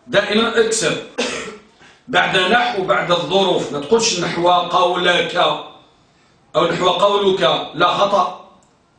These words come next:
يعني دائمًا بعد نحو اكسر. ولذلك قالوا: "آه، وكل ما يوجد بعد نحو فإنه مجرور يا قارئ النحو". كذلك بعد الظروف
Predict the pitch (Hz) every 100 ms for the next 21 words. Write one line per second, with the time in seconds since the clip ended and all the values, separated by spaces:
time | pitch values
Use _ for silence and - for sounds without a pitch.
0 | _ _ _ _ 123 165 165 220 233 214
1 | 196 175 175 208 262 - - - - -
2 | _ _ _ - 254 254 - - - -
3 | - - _ _ _ _ _ - 160 196
4 | 214 190 180 208 220 254 262 - - -
5 | _ _ _ _ _ _ - 160 170 165
6 | 160 196 - 262 240 226 214 202 240 233
7 | 220 214 208 202 - 202 202 208 - -
8 | - - - - - _ _ _ - -
9 | 247 233 220 214 - 196 240 302 294 285
10 | 285 262 269 269 302 302 277 196 - -
11 | - - _ _ _ _ _ _ - -
12 | 247 262 262 254 208 208 214 202 247 220
13 | 165 -